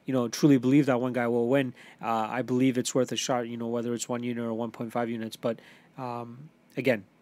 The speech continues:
I'm going with Shayman Moraes right now, uh, but that might change a little bit later this week. All right, let's move along. We got Mike Rodriguez against John Allen. Mike Rodriguez is coming off a victory over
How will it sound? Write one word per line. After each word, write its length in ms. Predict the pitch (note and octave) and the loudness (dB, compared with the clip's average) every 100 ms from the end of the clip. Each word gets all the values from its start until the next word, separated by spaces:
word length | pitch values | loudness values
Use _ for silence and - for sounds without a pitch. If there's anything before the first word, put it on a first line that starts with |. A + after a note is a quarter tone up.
| - | -14
I'm 60 | C3 | 4
going 180 | D3+ D3+ | 6 6
with 100 | D3 | 6
Shayman 280 | D#3+ C#3+ | 4 4
Moraes 360 | C3+ C3+ C3 - | 4 4 4 2
right 140 | C3+ | 0
now, 280 | B2+ B2+ B2+ - - - | 2 0 0 -4 -20 -8
uh, 160 | A#2+ A2 | -4 -4
but 200 | A#2 - | -6 -4
that 120 | A2+ | -4
might 180 | A#2 A2 | -4 -6
change 380 | - A2+ G#2 - - - | -6 -6 -8 -14 -16 -6
a 40 | |
little 160 | A#2 A2 | -4 -4
bit 200 | A2 A2+ | -6 -4
later 240 | A2 A2 | -6 -8
this 280 | G#2 G#2+ - | -10 -8 -8
week. 300 | A2 - - - _ _ _ _ _ _ _ _ _ _ _ _ _ - | -10 -12 -20 -20 _ _ _ _ _ _ _ _ _ _ _ _ _ -2
All 80 | B2 | 0
right, 140 | A#2+ _ | 0 _
let's 220 | C3+ A2 | -10 -6
move 160 | C#3 B2+ | -2 0
along. 180 | C3 B2 | 0 0
We 100 | A#2+ | 0
got 160 | B2+ | 2
Mike 240 | A#2+ C3 C3 | 2 2 4
Rodriguez 680 | C#3 B2 C3+ C3 A#2 G#2+ - - - - | 4 4 2 2 0 -2 -10 -20 -18 -6
against 420 | B2 B2+ A#2 - B2+ | -2 -2 -2 -6 -6
John 420 | A2+ B2+ C3 B2+ | 0 2 2 0
Allen. 340 | B2+ B2+ B2 | -2 0 0
Mike 240 | A#2 B2+ C3 | -2 -2 0
Rodriguez 520 | B2 A#2+ C3 B2+ A#2 | 0 2 0 0 -2
is 100 | A2+ | -6
coming 240 | - B2 | -6 -4
off 140 | A#2+ B2 | -4 -2
a 20 | |
victory 320 | B2 A#2+ B2+ | -4 -2 -2
over 320 | A#2+ A2+ A#2+ | -2 0 -2